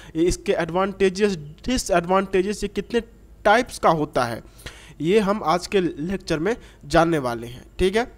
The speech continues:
तो सबसे पहले हम इसको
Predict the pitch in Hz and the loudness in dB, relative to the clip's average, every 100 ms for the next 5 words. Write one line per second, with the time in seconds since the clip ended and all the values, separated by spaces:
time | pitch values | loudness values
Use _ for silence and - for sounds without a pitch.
0 | - - - - - - - - - - | -20 -20 -20 -20 -20 -20 -20 -20 -20 -20
1 | - 202 214 220 285 - - - - - | -8 -6 -4 -2 -4 -6 -10 -20 -20 -20
2 | - - 208 233 220 277 226 240 233 - | -20 -8 -2 -2 0 -2 -2 -4 -6 -6
3 | 247 254 | -2 -2